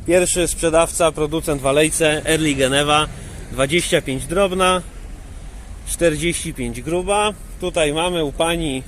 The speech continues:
jabłko jeszcze zeszłoroczne, dwanaście, trzynaście drobne sorty, siedemnaście, osiemnaście, dwadzieścia złotych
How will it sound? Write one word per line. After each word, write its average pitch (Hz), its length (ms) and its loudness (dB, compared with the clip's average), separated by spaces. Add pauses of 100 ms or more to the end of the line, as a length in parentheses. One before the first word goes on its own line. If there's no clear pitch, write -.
(100)
jabłko 147 420 0
jeszcze 143 340 -4
zeszłoroczne, 165 840 -2 (440)
dwanaście, 165 480 -2
trzynaście 165 560 -4
drobne 190 360 -2
sorty, 185 500 -4 (640)
siedemnaście, 180 760 -2
osiemnaście, 190 500 -4
dwadzieścia 156 600 -6
złotych 156 520 -4